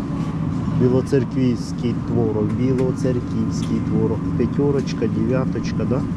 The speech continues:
Нульовочка. Все як пиво. Отачки. Так,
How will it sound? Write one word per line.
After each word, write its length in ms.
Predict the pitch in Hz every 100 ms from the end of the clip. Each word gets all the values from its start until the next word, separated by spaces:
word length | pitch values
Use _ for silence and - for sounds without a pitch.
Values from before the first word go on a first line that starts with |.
| - - - - - - - -
Нульовочка. 800 | 127 123 143 143 135 - - 123 - - - - - - - - - - - - - - - - -
Все 180 | - 151
як 160 | 143
пиво. 320 | - 131 113 95 92 87 - - - - - - - - - - - - - - - -
Отачки. 500 | 80 85 80 - - - - - - - - - - - - - - - - - -
Так, 200 | 123 107